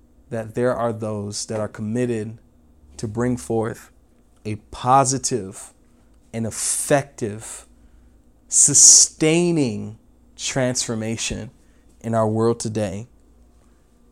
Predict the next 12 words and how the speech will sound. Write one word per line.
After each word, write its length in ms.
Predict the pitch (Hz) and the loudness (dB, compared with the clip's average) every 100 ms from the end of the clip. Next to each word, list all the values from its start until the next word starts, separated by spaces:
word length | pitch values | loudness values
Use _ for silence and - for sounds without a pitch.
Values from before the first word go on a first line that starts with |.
| _ _ | _ _
I 80 | 113 | 0
want 220 | 135 135 | 2 2
to 40 | 123 | 2
encourage 560 | 113 131 127 131 123 | 0 0 2 2 0
you 320 | 131 131 131 131 _ _ _ _ | 0 0 -2 -10 _ _ _ _
to 160 | - 123 | -4 -2
not 640 | 107 110 113 120 - 107 | -2 -2 0 -2 -4 -10
give 300 | 117 113 107 - | -4 -4 -4 -8
up 260 | 104 107 - | -6 -6 -8
on 200 | - 107 | -8 -6
your 160 | 104 101 | -6 -8
dreams, 800 | 104 104 113 120 123 135 - | -10 -6 -2 0 -2 -4 -6